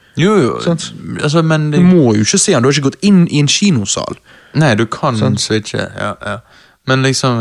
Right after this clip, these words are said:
Speaker 1: jeg ser for meg det, sånn her Vita Pro-reklame, bare, «Ja, nå etter, eh, random-knappen er kommet, så er livet blitt, mye, livet blitt, eh, mye bedre», og alt sånt der, sant?
Speaker 2: Mm.
Speaker 1: Slipper å, eh, bruke mange timer på
Speaker 2: Og så er det
Speaker 1: velge.
Speaker 2: Obos som kommer med sin random-knapp-reklame,
Speaker 1: Ja.
Speaker 2: sant? Altså, denne random-knappen,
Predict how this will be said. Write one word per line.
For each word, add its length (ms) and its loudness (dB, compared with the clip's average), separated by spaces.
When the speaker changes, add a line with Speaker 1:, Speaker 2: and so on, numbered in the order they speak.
Speaker 1:
jeg 120 -4
ser 100 -2
for 200 -2
meg 120 -2
det, 100 -4
sånn 140 0
her 80 0
Vita 340 -2
Pro-reklame, 720 -4
bare, 300 -2
«Ja, 160 2
nå 240 0
etter, 520 -2
eh, 520 -2
random-knappen 840 -4
er 60 -4
kommet, 240 -8
så 180 -6
er 60 -4
livet 220 0
blitt, 240 -4
mye, 180 -2
livet 480 -2
blitt, 280 -4
eh, 60 0
mye 280 -2
bedre», 440 -4
og 100 -18
alt 140 -2
sånt 180 -4
der, 200 -4
sant? 220 2
Speaker 2:
Mm. 80 2
Speaker 1:
Slipper 300 0
å, 420 -2
eh, 60 -6
bruke 280 -4
mange 400 -4
timer 320 -4
på 160 -8
Speaker 2:
Og 360 -8
så 120 2
er 40 2
det 120 2
Speaker 1:
velge. 220 2
Speaker 2:
Obos 220 0
som 100 -6
kommer 240 0
med 140 2
sin 300 0
random-knapp-reklame, 920 -2
Speaker 1:
Ja. 60 -4
Speaker 2:
sant? 280 -2
Altså, 180 -2
denne 300 2
random-knappen, 640 0